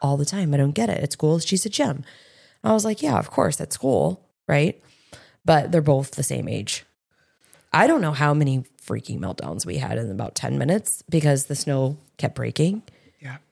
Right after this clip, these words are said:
Speaker 1: And he wasn't winning and his wasn't big enough and all the things. And I was like, "You're not gonna win every time.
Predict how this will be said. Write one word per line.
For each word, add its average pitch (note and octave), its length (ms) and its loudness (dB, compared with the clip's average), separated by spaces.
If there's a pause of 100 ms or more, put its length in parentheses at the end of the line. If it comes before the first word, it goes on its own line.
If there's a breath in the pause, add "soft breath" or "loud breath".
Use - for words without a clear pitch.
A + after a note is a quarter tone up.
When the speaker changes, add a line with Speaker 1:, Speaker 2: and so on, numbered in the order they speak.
(300)
Speaker 1:
And D3+ 280 4
he D#3+ 120 2
wasn't C#3+ 320 0
winning D3 520 4 (360 soft breath)
and D#3 140 4
his D3 160 4
wasn't D3+ 300 0
big D3+ 140 4
enough C#3+ 560 4
and D3 120 2
all D#3 260 4
the F#3 100 0
things. C#3+ 340 0
And C#3+ 80 0
I C#3+ 60 0
was C#3 100 -4
like, C#3+ 160 -4
"You're D3+ 100 2
not F3 100 0
gonna F#3+ 140 0
win F3+ 120 4
every D3+ 160 2
time. B2+ 300 -2